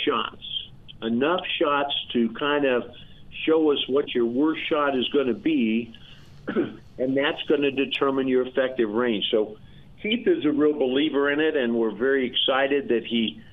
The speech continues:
uses our targets, and we used him a little bit on our webpage to explain how our targets work. And, uh, the other videos, I mean, the videos that everybody can watch,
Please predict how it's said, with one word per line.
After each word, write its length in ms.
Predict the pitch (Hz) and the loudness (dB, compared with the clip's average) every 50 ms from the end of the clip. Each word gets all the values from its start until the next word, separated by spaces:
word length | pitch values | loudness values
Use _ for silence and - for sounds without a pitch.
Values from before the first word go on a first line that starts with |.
| - - - | -20 -20 -16
uses 460 | - 120 139 165 165 135 139 143 131 147 | -10 -6 -4 -2 -2 -2 -2 -2 0 2
our 160 | 139 131 127 | 2 0 0
targets, 480 | - - 131 131 139 135 156 170 165 - - | -2 0 0 0 2 2 0 -2 -2 -2 -2
and 160 | 120 113 117 | -2 -2 0
we 100 | 113 113 | 0 0
used 300 | 123 143 151 143 - 147 | 0 -2 -2 -2 -2 -2
him 140 | 135 127 127 | -2 0 0
a 40 | |
little 280 | 120 120 135 143 143 139 | 0 0 0 0 0 0
bit 220 | 120 139 139 131 | 0 0 0 2
on 160 | 135 127 127 123 | 2 0 2 2
our 100 | 120 113 | 0 2
webpage 560 | 107 113 123 127 127 - 135 143 139 139 123 - - - | 2 2 0 0 0 -2 -2 -2 -2 -2 -4 -4 -4 -2
to 260 | 113 107 104 110 - - - - - - - - - - | -2 -2 -4 -6 -12 -18 -20 -20 -20 -20 -20 -20 -10 -8
explain 600 | 120 120 127 - - - - 165 170 175 175 156 | -6 -6 -6 -8 -10 -6 -4 0 0 0 2 2
how 200 | 156 143 135 131 | 0 0 0 0
our 120 | 127 127 | 0 0
targets 560 | 123 - - 135 131 131 127 123 120 - - 113 | -2 -2 -2 0 0 0 0 0 -2 -2 -2 0
work. 320 | 110 127 139 160 - - - - - - - - | 0 0 0 0 -2 -6 -12 -18 -18 -18 -16 -10
And, 440 | 110 113 107 107 107 107 107 107 107 | -6 -2 -2 0 0 -2 -2 -2 -2
uh, 240 | 101 101 101 92 92 - - - - - - - - - - - - - - - - - - - - - | -2 -2 -2 -2 -4 -8 -14 -20 -20 -20 -20 -20 -20 -20 -20 -20 -20 -20 -20 -20 -20 -20 -20 -20 -10 -6
the 200 | 120 120 127 135 | 0 2 2 4
other 220 | 147 151 160 156 | 4 2 2 0
videos, 640 | 139 123 135 147 147 156 156 151 156 147 135 - 143 | 0 0 0 0 2 2 2 2 2 0 0 0 0
I 60 | 123 | 0
mean, 200 | 123 123 123 123 | 0 0 0 0
the 80 | 123 117 | -2 -2
videos 580 | 110 110 156 175 175 170 165 160 156 139 - - | -2 0 0 0 2 2 0 0 0 0 -2 -2
that 220 | 139 123 123 - - - - - - - | -2 -2 -2 -6 -12 -20 -20 -10 -6 -4
everybody 480 | 139 139 151 156 139 135 147 143 135 | -4 -2 -2 0 2 2 2 2 0
can 240 | 135 - 139 135 131 | -2 -4 -4 -4 -2
watch, 180 | 131 135 139 | -2 -2 -2